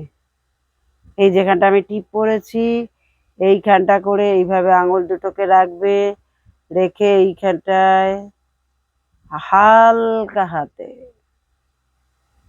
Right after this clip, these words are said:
রাব করো ক্লকওয়াইজ। যে এইভাবে কাউন্ট করে নিতে পারো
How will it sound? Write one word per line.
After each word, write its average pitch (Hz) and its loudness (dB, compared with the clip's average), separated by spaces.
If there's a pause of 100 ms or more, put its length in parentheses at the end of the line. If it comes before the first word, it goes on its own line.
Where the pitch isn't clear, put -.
(160)
রাব 160 2 (140)
করো 262 -14 (1300)
ক্লকওয়াইজ। 190 0 (3000)
যে 196 0
এইভাবে 240 2
কাউন্ট 269 2
করে 254 -4
নিতে 240 -8
পারো 220 -2